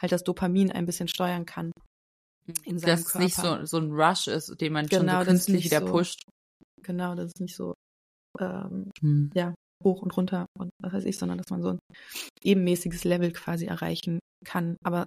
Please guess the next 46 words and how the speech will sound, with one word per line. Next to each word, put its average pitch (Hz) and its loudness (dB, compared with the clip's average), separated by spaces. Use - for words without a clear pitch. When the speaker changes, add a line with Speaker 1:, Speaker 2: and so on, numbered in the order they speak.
Speaker 1:
ich - -10
meine, 175 -2
da - -2
muss 175 -6
man 175 -2
sich 170 -6
auch - -6
mega 175 0
viel 175 -2
reinlesen. 180 0
Gibt 180 -2
auf 180 -4
TikTok 180 -4
und 180 -4
Instagram 175 -4
natürlich 175 -6
auch 180 -4
sehr 175 -2
viele 175 0
sehr 185 4
schön 202 2
aufbereitete 185 -4
Videos, 190 -4
ähm, 185 -6
die - -20
das 185 -6
sehr 185 -6
gut 180 -6
erklären. 180 -6
Speaker 2:
Ich 185 0
muss 190 4
auch 190 6
sagen, 190 2
aber 185 4
das 202 -4
ist 220 -4
schon 202 0
auch - 2
so - -2
eine 185 0
Tendenz, 175 0
wo 160 2
ich 170 2
immer 170 4
denke, 165 2
dieses, 156 2